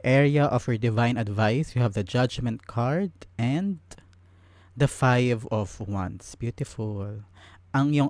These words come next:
outcome this week, Gemini, you have the Seven of, uh, Cups, beautiful options, doors, openings. Marami kang, um, naghihintay para sa'yo na possibilities and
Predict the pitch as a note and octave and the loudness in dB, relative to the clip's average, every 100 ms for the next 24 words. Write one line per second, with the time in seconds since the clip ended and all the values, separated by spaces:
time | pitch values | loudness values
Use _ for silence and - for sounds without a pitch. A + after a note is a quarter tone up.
0 | B2 D3 - C#3 B2+ B2 A#2 A#2+ - - | 4 2 2 -2 0 0 -2 -4 -6 -2
1 | B2 C#3+ C3+ A2+ G#2+ G#2 - A2 G#2 A2+ | 0 0 0 -2 -2 -4 -2 -2 -2 -4
2 | - C3+ C#3 C#3 C3 - - A2 - A2 | -2 2 4 4 2 -2 -4 -4 -2 -4
3 | G2+ A2 - - - E3+ - - - - | -4 -8 -16 -10 -2 -2 -2 -10 -6 -4
4 | - C3 - C#3 - C#3+ C#3+ - - - | -2 -2 0 -2 -2 -4 -4 -10 -16 -4
5 | B2 D3 D3 - C#3 - D#3 D3+ D#3 D#3 | 2 2 2 2 0 2 0 2 0 -4
6 | - - - - - A#2+ B2+ B2+ B2+ B2+ | -10 -18 -20 -18 -4 0 0 0 0 0
7 | A2+ A2 A2+ A#2+ A#2+ C3+ B2+ B2 B2 - | -2 -2 -4 -4 -4 -2 -2 0 -2 -2
8 | G#2+ A2 A2 G#2+ G2+ - B2 - - A2 | -4 -4 -4 -4 -4 -2 -2 -2 -4 -4
9 | A2+ A2+ A2+ | -4 -6 -6